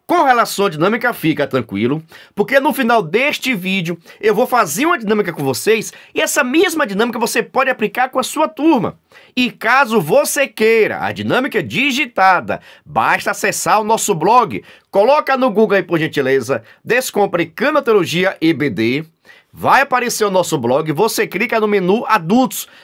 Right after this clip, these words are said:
Lá você vai ter acesso à nossa dinâmica digitada e também esta explicação por escrito. Nós chamamos de lição comentada dos adultos,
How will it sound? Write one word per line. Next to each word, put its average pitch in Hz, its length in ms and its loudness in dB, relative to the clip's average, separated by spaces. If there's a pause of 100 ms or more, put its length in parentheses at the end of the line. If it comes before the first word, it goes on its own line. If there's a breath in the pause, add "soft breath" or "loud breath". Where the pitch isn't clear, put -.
Lá 120 260 2
você 254 240 0
vai 233 140 2
ter 240 140 -2
acesso 139 580 -2 (240 loud breath)
à 196 100 4
nossa 196 400 2
dinâmica 208 640 0
digitada 139 920 -2
e 226 180 2
também 226 480 -2
esta 185 500 -2 (240 loud breath)
explicação 262 760 -2
por 170 160 -2
escrito. 202 600 -4 (200 soft breath)
Nós 202 240 2
chamamos 220 480 0
de 139 160 -2
lição 202 560 -2
comentada 190 580 0
dos 277 260 -2
adultos, 185 540 2